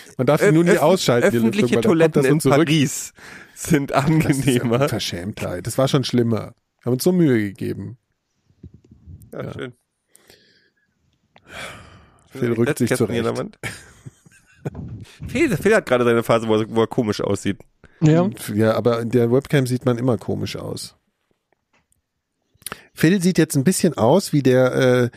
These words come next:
Speaker 1: den finden ja alle Frauen total super, diesen Schauspieler, der den Bösen in den neuen Star Wars Filmen, äh, hier, wie heißt der nochmal hier, äh, Horst?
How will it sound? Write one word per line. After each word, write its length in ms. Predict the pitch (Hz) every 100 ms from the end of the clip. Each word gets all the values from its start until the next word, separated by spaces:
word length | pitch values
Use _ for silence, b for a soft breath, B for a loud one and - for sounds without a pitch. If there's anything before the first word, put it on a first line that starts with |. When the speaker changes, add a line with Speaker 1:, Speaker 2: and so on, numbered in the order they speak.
| b b
Speaker 1:
den 260 | - 117 117
finden 280 | - 139 127
ja 100 | 123
alle 140 | 127
Frauen 320 | - 131 131
total 400 | 135 127 127 120
super, 460 | 107 135 - 101 120
diesen 540 | 127 107 113 113 113 110 B B -
Schauspieler, 580 | - 113 - 160 147
der 180 | 123 117
den 380 | 117 113 110 117 _ _ _ _ _ _
Bösen 380 | 131 175 180 175
in 140 | 131
den 160 | 127 123
neuen 260 | 120 135 147
Star 300 | - 131 143
Wars 200 | 110 -
Filmen, 520 | 107 104 104 104 104
äh, 280 | 110 110 107
hier, 340 | 107 107 107
wie 140 | 123
heißt 160 | 135 -
der 60 | 95
nochmal 260 | 101 104
hier, 320 | 104 113 107
äh, 320 | - 110 110 110
Horst? 420 | 98 101 - -